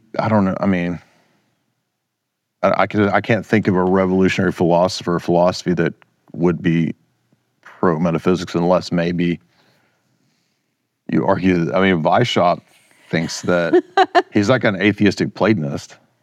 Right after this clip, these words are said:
Speaker 1: So that's kind of metaphysical.
Speaker 2: What, what do you call him? Would you call <laughs> Yeah, I guess so. I mean, I wouldn't really call,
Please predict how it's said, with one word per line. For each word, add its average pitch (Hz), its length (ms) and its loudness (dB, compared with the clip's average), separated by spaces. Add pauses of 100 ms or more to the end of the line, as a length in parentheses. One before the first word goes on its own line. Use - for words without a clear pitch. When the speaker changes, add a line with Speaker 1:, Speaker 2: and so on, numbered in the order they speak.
(120)
Speaker 1:
So - 160 -6
that's 92 320 0
kind 87 220 -2
of 76 80 -2
metaphysical. 78 680 -6 (840)
Speaker 2:
What, 214 120 -8 (120)
what 233 220 0
do 254 120 2
you 269 160 4
call 294 300 0
him? 285 100 -4
Would 254 100 4
you 277 80 6
call 302 180 2
<laughs> - 60 -6
Yeah, 330 320 4
I 294 40 4
guess 262 260 2 (140)
so. - 200 0 (340)
I - 100 -2
mean, 214 120 4
I 208 80 4
wouldn't 254 200 4
really 214 180 4
call, 202 180 -2